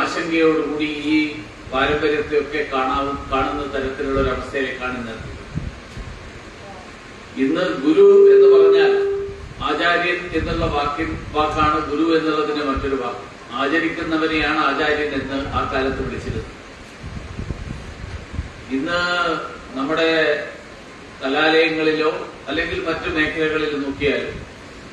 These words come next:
ഇന്ന് ആചരിക്കുന്നവരെ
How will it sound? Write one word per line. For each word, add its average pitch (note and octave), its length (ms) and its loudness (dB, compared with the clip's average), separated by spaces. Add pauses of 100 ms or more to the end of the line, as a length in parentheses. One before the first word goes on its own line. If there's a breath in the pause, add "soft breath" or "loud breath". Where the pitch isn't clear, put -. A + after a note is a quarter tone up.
(1300)
ഇന്ന് C4 180 0
ആചരിക്കുന്നവരെ F#3 960 2